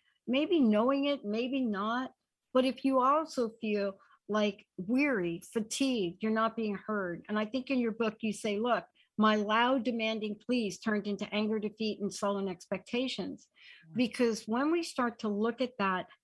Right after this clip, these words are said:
Speaker 1: it's almost as if what we're having is an acceleration
Speaker 2: Mm.
Speaker 1: that goes on inside of us. And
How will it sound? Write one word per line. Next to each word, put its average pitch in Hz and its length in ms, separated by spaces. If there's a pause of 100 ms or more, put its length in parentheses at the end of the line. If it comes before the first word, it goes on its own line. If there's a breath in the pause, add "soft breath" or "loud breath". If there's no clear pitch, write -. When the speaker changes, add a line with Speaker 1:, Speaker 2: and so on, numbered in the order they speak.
Speaker 1:
it's 220 220 (100)
almost 294 720
as 220 240
if 185 240 (540)
what 226 240
we're 214 180
having 214 720 (200)
is 233 180
an 214 120
acceleration 220 1300 (360)
Speaker 2:
Mm. 151 200 (720)
Speaker 1:
that 220 180
goes 233 280
on 214 180
inside 233 520
of 196 160
us. 160 440 (600)
And 214 420